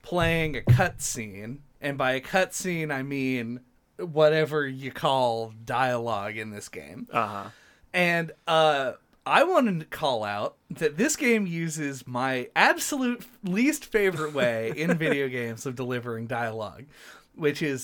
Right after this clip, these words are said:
Speaker 1: spoken, voice-acted dialogue
Speaker 2: Uh-huh.
Speaker 1: over a text crawl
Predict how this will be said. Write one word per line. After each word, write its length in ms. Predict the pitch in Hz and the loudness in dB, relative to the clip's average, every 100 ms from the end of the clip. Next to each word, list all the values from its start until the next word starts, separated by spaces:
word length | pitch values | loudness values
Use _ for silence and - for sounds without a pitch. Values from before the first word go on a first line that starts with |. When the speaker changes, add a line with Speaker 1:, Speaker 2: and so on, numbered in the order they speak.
| - | -8
Speaker 1:
spoken, 960 | - - 208 302 - 254 220 202 190 - | -10 2 4 4 2 2 2 0 -6 -12
voice-acted 920 | 131 170 233 - 214 196 190 - 156 | -2 2 4 4 2 2 0 -4 -2
dialogue 760 | 151 151 127 120 104 98 98 113 _ - | 0 0 -2 -4 -6 -8 -12 -18 _ -4
Speaker 2:
Uh-huh. 440 | 131 117 107 98 98 - | 0 0 -2 -12 -6 2
Speaker 1:
over 440 | 180 202 214 220 | 4 6 4 2
a 80 | 196 | 0
text 520 | - 254 247 - - | 0 0 0 -4 -8
crawl 640 | - 156 120 110 107 113 | -2 0 0 0 -2 -6